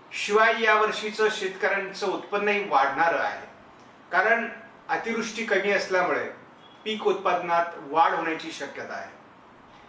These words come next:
एकूणच शेतकऱ्यांमध्ये कमालीचं समाधान यावर्षीच्या पावसात मिळेल. पाणीसाठीही समाधानकारक भरणार आहे,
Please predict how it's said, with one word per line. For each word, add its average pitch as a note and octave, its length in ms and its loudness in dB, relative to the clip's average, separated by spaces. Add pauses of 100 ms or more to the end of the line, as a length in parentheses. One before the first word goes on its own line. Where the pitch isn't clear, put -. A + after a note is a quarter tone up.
(220)
एकूणच A3+ 480 0 (140)
शेतकऱ्यांमध्ये F#3+ 1000 0 (1120)
कमालीचं G3 540 4
समाधान E3 580 2 (720)
यावर्षीच्या F3 520 2
पावसात D3+ 440 -2
मिळेल. D#3 320 -4 (840)
पाणीसाठीही G#3+ 760 2
समाधानकारक F#3+ 800 2
भरणार D3 340 0
आहे, - 220 -2